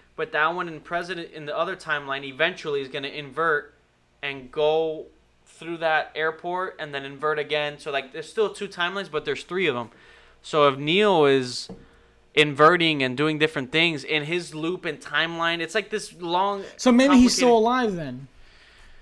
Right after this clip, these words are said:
Speaker 1: a par-, a version
Speaker 2: But,
Speaker 1: of
Speaker 2: but,
Speaker 1: him
Speaker 2: but,
Speaker 1: or something.
Speaker 2: but this one, okay, if he shot himself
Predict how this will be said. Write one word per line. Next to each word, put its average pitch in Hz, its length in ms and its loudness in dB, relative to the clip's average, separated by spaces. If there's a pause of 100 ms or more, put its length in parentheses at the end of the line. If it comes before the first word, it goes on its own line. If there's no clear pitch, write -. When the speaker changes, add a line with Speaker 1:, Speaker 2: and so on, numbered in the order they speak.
(960)
Speaker 1:
a 165 100 8
par-, - 380 6
a 165 140 10
version 165 420 8
Speaker 2:
But, 240 80 8
Speaker 1:
of 247 40 10
Speaker 2:
but, 135 60 8
Speaker 1:
him 131 60 6
Speaker 2:
but, 240 100 12
Speaker 1:
or 240 40 6
something. 240 300 4
Speaker 2:
but 233 60 4
this 247 160 0
one, 262 120 2
okay, 247 340 2
if 202 240 4
he 233 140 2
shot 269 420 0
himself 208 920 2